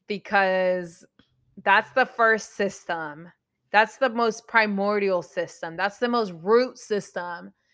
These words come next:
We put so much energy on fixation, on fixing all these outer systems. All those systems are manifestations of the dysregulated nervous systems that created them. So we're gonna do this right. We need to do it from the root out.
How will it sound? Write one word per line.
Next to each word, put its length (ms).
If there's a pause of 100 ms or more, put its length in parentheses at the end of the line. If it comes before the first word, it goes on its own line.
(200)
We 100
put 220
so 380
much 240
energy 380
on 180
fixation, 800 (100)
on 280
fixing 360
all 140
these 200 (120)
outer 300
systems. 720 (460)
All 260
those 280
systems 420
are 100
manifestations 1000
of 120 (100)
the 140
dysregulated 760
nervous 360
systems 360
that 140
created 500
them. 260 (480)
So 120
we're 100
gonna 240
do 220
this 320
right. 340
We 100
need 180
to 60
do 140
it 160 (100)
from 360 (100)
the 160
root 380 (1120)
out. 420